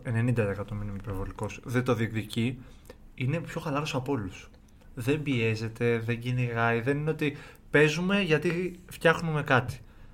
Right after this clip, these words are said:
Παίζουμε γιατί έτσι θέλει ο Λουτσέσκο να παίζουμε. Δεν παίζουμε τέτοια καλά για τους βαθμούς. Είμαστε πιο χαλαροί από εσάς.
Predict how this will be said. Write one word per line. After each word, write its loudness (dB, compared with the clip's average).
Παίζουμε 2
γιατί 0
έτσι 2
θέλει 2
ο 6
Λουτσέσκο 0
να 0
παίζουμε. 0
Δεν -2
παίζουμε 4
τέτοια 0
καλά -2
για -4
τους -8
βαθμούς. -8
Είμαστε -6
πιο -4
χαλαροί 8
από 6
εσάς. 2